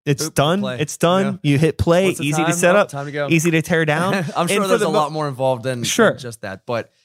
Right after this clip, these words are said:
Speaker 2: but
Speaker 1: But,
Speaker 2: it's,
Speaker 1: and for the most part,
Speaker 2: it's
Speaker 1: I
Speaker 2: not
Speaker 1: think
Speaker 2: like the Lion King show where, where everything's choreographed. And
Speaker 1: Yeah.
Speaker 2: have you seen that at Animal Kingdom?
Speaker 1: Yeah. And I think that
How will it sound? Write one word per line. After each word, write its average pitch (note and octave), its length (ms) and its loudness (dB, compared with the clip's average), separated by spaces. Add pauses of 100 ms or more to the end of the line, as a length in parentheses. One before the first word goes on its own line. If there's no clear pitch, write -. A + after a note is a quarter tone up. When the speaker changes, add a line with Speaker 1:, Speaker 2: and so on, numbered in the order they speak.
(180)
Speaker 2:
but D3+ 120 2
Speaker 1:
But, F3 80 4
Speaker 2:
it's, - 200 -12
Speaker 1:
and F3+ 100 0
for G#3+ 140 4
the F#3 120 2
most F#3 340 2
part, D#3 200 4
Speaker 2:
it's - 100 -2
Speaker 1:
I - 20 2
Speaker 2:
not D#3+ 80 -2
Speaker 1:
think D#3 100 0
Speaker 2:
like D3 160 -6
the C#3 80 -6
Lion C3 320 -6
King A#2 200 -12
show A2 300 -6
where, G#2 240 -6
where A2+ 260 -8
everything's A2+ 400 -6
choreographed. A2 640 -4
And G#2+ 100 -2
Speaker 1:
Yeah. C#3 380 4
Speaker 2:
have A#2+ 120 -18
you A2+ 60 -16
seen A#2+ 180 -14
that A2 180 -8
at A2 60 -12
Animal A2 220 -10
Kingdom? A#2 260 2
Speaker 1:
Yeah. B2 140 -6 (600)
And D3+ 120 2
I D3+ 60 0
think E3 280 -4
that D#3+ 260 4